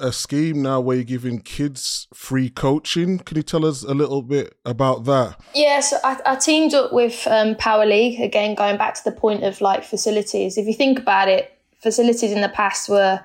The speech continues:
Speaker 2: for the demand, and the demand has only been boys and men, really.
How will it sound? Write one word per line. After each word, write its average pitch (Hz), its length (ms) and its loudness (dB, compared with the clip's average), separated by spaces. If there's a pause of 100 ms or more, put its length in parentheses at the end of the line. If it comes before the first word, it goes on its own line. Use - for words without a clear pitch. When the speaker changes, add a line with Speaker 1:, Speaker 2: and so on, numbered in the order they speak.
(180)
Speaker 2:
for - 120 0
the 208 100 0
demand, 208 440 2
and 214 100 2
the 202 80 2
demand 208 300 0
has 202 160 0
only 202 180 2
been 196 460 -2
boys 202 260 2
and 190 140 0
men, 233 200 4
really. 196 600 2